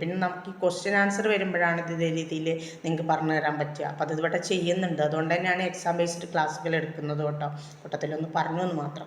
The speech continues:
കമൻറ്റുകൾ കാണുന്നുണ്ട്, നോക്കാതെ പോകുന്നില്ല എന്ന് അറിയിക്കുകയാണ്. ഇനി അഞ്ച് മാർക്കിൻ്റെ ക്വസ്റ്റ്യൻസ്. ഉത്തരാധുനിക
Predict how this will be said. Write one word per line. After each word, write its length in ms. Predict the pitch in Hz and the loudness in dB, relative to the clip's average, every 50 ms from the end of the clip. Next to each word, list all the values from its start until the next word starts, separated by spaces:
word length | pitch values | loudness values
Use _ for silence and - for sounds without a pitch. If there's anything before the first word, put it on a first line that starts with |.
| - - | -10 -6
കമൻറ്റുകൾ 360 | 147 151 147 147 156 170 175 - - | -4 -2 -2 0 0 0 0 2 2
കാണുന്നുണ്ട്, 520 | 170 160 160 170 190 196 180 151 - 208 262 - - - - - - | 2 4 4 2 2 0 0 0 0 -2 -2 -4 -8 -14 -16 -10 -4
നോക്കാതെ 400 | 165 160 160 165 170 165 156 185 - - | -2 -2 -2 0 0 2 2 2 4 6
പോകുന്നില്ല 460 | 175 170 175 170 190 185 180 175 170 170 185 | 6 8 8 6 4 4 4 4 4 4 4
എന്ന് 160 | 190 196 - - - - - - - - | 4 0 0 -2 -6 -10 -14 -8 -4 -2
അറിയിക്കുകയാണ്. 580 | 170 165 165 165 160 160 - 160 147 139 151 - - - - - - - - - | 0 2 2 2 0 0 2 2 2 2 -2 -6 -10 -12 -16 -18 -18 -20 -6 0
ഇനി 100 | 226 220 | 4 4
അഞ്ച് 240 | 220 190 175 170 175 | 6 6 4 2 2
മാർക്കിൻ്റെ 420 | 170 170 160 160 165 - 156 156 156 | 2 2 2 2 0 -2 -2 -2 -2
ക്വസ്റ്റ്യൻസ്. 480 | 151 151 151 - - 139 131 - - - | -2 -2 -2 -4 -4 -6 -6 -8 -8 -8
ഉത്തരാധുനിക 560 | 185 185 - 208 202 202 202 202 202 208 202 | -2 2 6 8 8 8 8 6 4 0 0